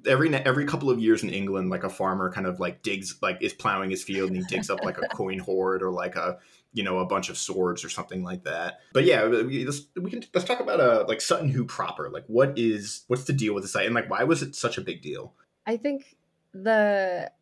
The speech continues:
Speaker 2: yeah, I think today we don't really realize how big of a deal it was, but, like, the Sutton Hoo, um, helmet, like, that
Speaker 1: Mm-hmm.
Speaker 2: image is on, like,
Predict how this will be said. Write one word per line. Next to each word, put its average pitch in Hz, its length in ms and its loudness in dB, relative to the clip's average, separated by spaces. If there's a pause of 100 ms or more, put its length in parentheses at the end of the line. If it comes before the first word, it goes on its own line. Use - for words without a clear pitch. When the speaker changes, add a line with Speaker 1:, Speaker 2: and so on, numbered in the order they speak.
(140)
Speaker 2:
yeah, 233 220 8
I 214 100 6
think 220 260 0
today 226 240 2
we 233 140 0
don't 196 200 4
really 180 220 2
realize 165 540 -2
how 156 800 0
big 165 180 -4
of 156 60 -2
a 160 80 -2
deal 156 220 -2
it 151 120 -2
was, 147 400 -2
but, 151 140 -2
like, 160 240 -4
the 165 240 0
Sutton 170 400 0
Hoo, 170 320 -2
um, 151 320 0
helmet, 170 580 0 (360)
like, 170 160 -2 (320)
that 180 340 6
Speaker 1:
Mm-hmm. 175 120 -6
Speaker 2:
image 196 580 0
is 180 200 0
on, 165 340 0
like, 151 340 -4